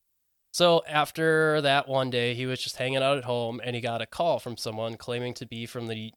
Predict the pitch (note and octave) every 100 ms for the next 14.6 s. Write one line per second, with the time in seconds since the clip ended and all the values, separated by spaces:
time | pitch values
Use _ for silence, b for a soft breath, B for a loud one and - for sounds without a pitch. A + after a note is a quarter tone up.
0 | - C3 D3 B2+ C3+ C3+ C3 B2+ A#2 A#2
1 | A#2 A#2 A2 A2 A#2+ - A2+ G#2 - G#2
2 | G#2 G#2+ - - - G2 - _ _ -
3 | C3 C3 - - - _ _ - B2+ C#3+
4 | F3 - A2+ A2+ - - _ - - B2
5 | A2 G#2+ G#2+ G2+ G#2+ G#2 G#2+ G#2 G#2 B2
6 | - _ _ _ _ _ _ _ _ _
7 | - C#3 C3 B2 A#2 A2+ - _ _ _
8 | _ _ _ - C#3 C#3 - D#3+ - D#3
9 | C3 C3 B2 B2+ B2 D#3+ G#3+ - C3 A2
10 | A2+ A2 A2 - A#2 A2+ C3+ C3 C3 B2
11 | A#2+ G#2+ B2 A#2 B2 A2 A2 A#2+ B2+ -
12 | B2 - A#2+ A2+ A2 A2 G#2+ G#2+ G#2+ -
13 | _ _ _ - B2 A2 - A#2+ A2+ A#2
14 | A2+ _ A#2 - - -